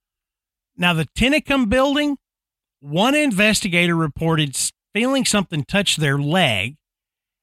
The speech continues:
and has also, many old, uh, E V Ps have also been recorded. Now, in the Philadelphia building, there have been loud sounds and voices heard coming from the building.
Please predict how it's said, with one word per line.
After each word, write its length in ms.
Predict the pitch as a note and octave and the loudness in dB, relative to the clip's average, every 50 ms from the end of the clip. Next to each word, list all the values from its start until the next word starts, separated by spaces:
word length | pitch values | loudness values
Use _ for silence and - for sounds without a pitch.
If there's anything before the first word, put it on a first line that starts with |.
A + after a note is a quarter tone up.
| _ _ - | _ _ -4
and 380 | D#3+ D#3+ D#3+ D#3+ D#3+ E3 D#3 | -2 0 0 0 0 -2 -2
has 260 | C#3 C#3 D#3+ E3 C#3+ | -2 0 0 0 -2
also, 760 | E3+ - F3 F#3+ A3 A3+ - - G#3 F#3+ F3 E3+ D3 - D3+ D3+ | -2 -2 0 2 2 2 2 2 2 2 2 0 -2 -4 -6 -2
many 340 | E3+ F3 F#3+ A3 A#3+ A#3+ G#3 | 0 2 2 4 2 2 2
old, 260 | F#3 G3 F#3+ - - - - | 2 2 0 -2 -6 -6 -2
uh, 240 | E3+ E3+ E3 D#3 - | 0 2 2 2 2
E 100 | F#3 G3 | 0 2
V 160 | F3 F#3 F#3 | 2 2 2
Ps 380 | D#3+ - F3+ F#3 F3 D#3+ C#3 B2 | 2 0 0 0 2 0 0 0
have 120 | D3 C3+ | 0 2
also 320 | C#3 D3 D3 - - D#3+ C3+ | 2 2 2 2 2 0 0
been 220 | B2 C3+ B2+ A#2+ | 0 0 0 0
recorded. 460 | A2+ A2 - _ - F#2 E2+ - _ _ _ _ _ _ _ _ _ _ _ _ _ _ _ _ _ _ _ _ _ _ _ _ _ _ _ _ _ _ - | -2 -4 -8 _ -20 -20 -20 -20 _ _ _ _ _ _ _ _ _ _ _ _ _ _ _ _ _ _ _ _ _ _ _ _ _ _ _ _ _ _ -4
Now, 180 | D#3+ D#3+ D#3 | -2 -2 0
in 160 | - F#3+ G#3 | 2 2 4
the 100 | G#3+ G#3 | 4 2
Philadelphia 880 | G3 - - A3+ C4 C#4+ D4+ C#4+ G3 F#3+ A3 A#3+ C4 - - F#3 D3 C3 | 0 0 0 2 2 2 0 0 0 2 2 2 2 2 0 0 0 0
building, 420 | G#2 F#2+ G#2 G2 C#2+ _ _ _ _ _ _ _ _ _ _ _ _ _ _ _ _ _ _ _ _ _ _ _ _ _ _ - | -2 -4 -10 -14 -14 _ _ _ _ _ _ _ _ _ _ _ _ _ _ _ _ _ _ _ _ _ _ _ _ _ _ -2
there 120 | G#3+ A3 | 2 2
have 180 | G#3+ A3 G#3 D3+ | 4 2 2 2
been 280 | D3+ F3 E3 D3 C3+ - _ _ | 0 0 0 0 -2 -6 _ _
loud 640 | - C#3+ C#3+ D3+ F3 G#3+ B3 C4 B3+ A#3 G3 D3+ - | -10 -6 -2 0 2 2 4 4 2 2 0 -2 -4
sounds 540 | - - F3 D#3 C#3 A#2+ A2 G2+ G#2 _ _ - - | -4 0 2 2 2 0 -2 -6 -10 _ _ -6 -2
and 300 | E3 G3+ A#3+ B3+ A#3+ F#3+ | 0 2 2 2 2 2
voices 720 | D#3 E3 G3+ A3+ A#3+ A#3 - - - F#2+ - _ _ _ _ _ _ _ _ _ _ _ _ _ _ | 2 2 2 2 2 0 0 -2 -6 -8 -12 _ _ _ _ _ _ _ _ _ _ _ _ _ _
heard 400 | - F#3 G3 G#3 G#3+ G#3+ F3 - | -4 -2 0 2 0 0 -2 -4
coming 360 | - F#3 F#3+ G#3+ B3 B3+ B3+ | -4 -2 0 0 0 0 0
from 280 | A#3 - - A3 A3+ A3 | -2 -2 -2 0 0 0
the 80 | A3 F3 | 0 0
building. 540 | D#3+ F#3 E3+ D#3 C#3 C3+ C#3+ F3 G3 F3+ | 0 0 2 2 2 0 0 -2 -4 -6